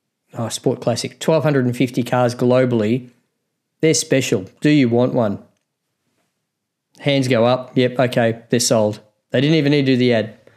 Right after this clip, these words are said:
It'd be like, they don't need to advertise new G T three. They're just gonna sell 'em all. You know, now it's just the company is at that point where,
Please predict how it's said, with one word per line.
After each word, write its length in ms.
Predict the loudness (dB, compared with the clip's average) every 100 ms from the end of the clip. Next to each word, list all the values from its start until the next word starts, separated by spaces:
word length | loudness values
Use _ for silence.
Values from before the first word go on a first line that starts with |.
| _ _ _ _ _ -2
It'd 80 |
be 80 | 0
like, 440 | 2 0 -4 -8 -2
they 100 | 0
don't 120 | 2
need 120 | 2
to 60 | 2
advertise 420 | 0 0 0 2
new 140 | 2
G 160 | 2 2
T 120 | 2
three. 280 | 0 -2 -2
They're 180 | -2 0
just 240 | 0 0
gonna 180 | 0 0
sell 260 | 2 2 2
'em 120 | 2
all. 300 | -2 -4 _ _ _
You 100 | 0
know, 140 | 2
now 260 | 2 2 2
it's 220 | 0 -2
just 260 | -2 -4 -10 -20 -6
the 80 | -4
company 380 | -2 -2 0 0
is 60 | 0
at 120 | 0
that 220 | -2 -2
point 340 | 0 0 0 0
where, 320 | 2 2